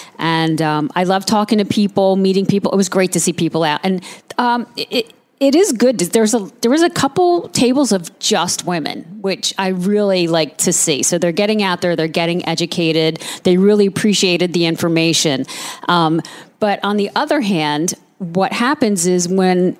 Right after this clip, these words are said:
we have the, when the seminar's over and some people say, "Yes, I'd like to make an appointment to come in and see you," and I go up to couples,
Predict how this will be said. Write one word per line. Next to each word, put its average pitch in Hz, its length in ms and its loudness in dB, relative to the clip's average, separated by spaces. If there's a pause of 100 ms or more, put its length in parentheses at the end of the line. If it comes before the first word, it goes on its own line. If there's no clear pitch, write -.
we 180 560 2
have 208 400 0
the, 208 140 4
when 202 100 2
the 190 80 2
seminar's 226 420 2
over 180 560 2
and 170 220 0
some 196 160 -2
people 190 260 -2
say, 180 160 0
"Yes, 165 300 0
I'd 175 100 0
like 165 200 -2
to - 100 -2
make 165 220 0
an 185 80 0
appointment 165 400 0
to 190 80 0
come 175 260 0
in 170 140 4
and 165 120 2
see 165 280 4
you," 165 140 4
and 151 100 0
I 156 60 0
go 175 200 0
up 170 120 -4
to 196 100 -4
couples, 196 600 -2